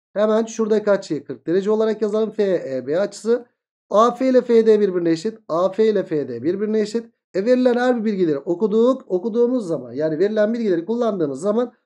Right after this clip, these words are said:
sonuca rahat bir şekilde ulaşırız. Evet, olduğuna göre karenin kenarlarının D iki doğrusuyla, hemen D iki doğrusunu belirtelim arkadaşlar.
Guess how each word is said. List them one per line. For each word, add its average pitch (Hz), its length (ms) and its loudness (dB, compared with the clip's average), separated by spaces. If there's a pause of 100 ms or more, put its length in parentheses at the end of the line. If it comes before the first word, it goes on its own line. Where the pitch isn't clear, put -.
(100)
sonuca 202 360 0
rahat 214 220 2
bir - 60 -16
şekilde 175 260 -8
ulaşırız. 226 480 2 (420)
Evet, 202 280 2
olduğuna 240 480 6
göre 190 580 2
karenin 220 640 2 (220)
kenarlarının 202 800 0
D 190 180 2
iki 226 220 -2
doğrusuyla, 208 680 4 (240)
hemen 254 340 4
D 262 140 2
iki 240 180 -4
doğrusunu 220 420 2
belirtelim 196 420 0
arkadaşlar. 170 600 -2